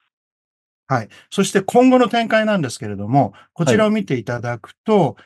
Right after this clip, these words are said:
Speaker 2: い。
Speaker 1: やはりこう、トレンドとしてこう、右上がりで業績が伸びてくると
Speaker 2: うん。
Speaker 1: いうのが予想になってますので、まあ、企業業績っていう観点で見ると、うん、心配しなくてもいいのかなっていうのが、
Speaker 2: うん。
Speaker 1: 現時点での、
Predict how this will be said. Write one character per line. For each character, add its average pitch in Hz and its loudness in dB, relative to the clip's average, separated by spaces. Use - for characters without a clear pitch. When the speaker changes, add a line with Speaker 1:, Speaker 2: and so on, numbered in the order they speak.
Speaker 2:
い。 - -6
Speaker 1:
や 208 2
は 226 0
り 165 -2
こ 127 -4
う、 - -12
ト 170 0
レ 208 4
ン 208 0
ド 196 0
と 190 -6
し - -10
て 180 -4
こ 156 -4
う、 - 2
右 135 2
上 180 4
が 175 2
り 165 -2
で 143 -4
業 143 -2
績 139 -4
が 127 0
伸 135 0
び 123 -6
て 104 -12
く 107 -12
る - -14
と - -12
Speaker 2:
う 110 -2
ん。 90 -8
Speaker 1:
い 202 2
う 202 2
の 143 2
が 143 2
予 117 0
想 127 -2
に 127 -2
な 127 -4
っ 127 -8
て 117 -12
ま 101 -10
す - -12
の 98 -10
で、 117 0
ま 123 -2
あ、 101 -6
企 156 -2
業 233 0
業 254 4
績 214 0
っ - -20
て 214 2
い 202 4
う 196 2
観 208 0
点 175 -2
で 180 2
見 220 0
る 196 0
と、 220 2
う 120 -4
ん、 110 -6
心 135 -2
配 131 0
し 131 -2
な 131 2
く - -10
て - -8
も 104 -4
い 110 -4
い 117 -2
の 104 -4
か 98 -8
な 131 0
っ 262 -12
て 175 2
い 190 4
う 185 6
の 175 2
が、 240 6
Speaker 2:
う 165 2
ん。 135 4
Speaker 1:
現 131 2
時 131 -6
点 113 -8
で 220 2
の、 202 4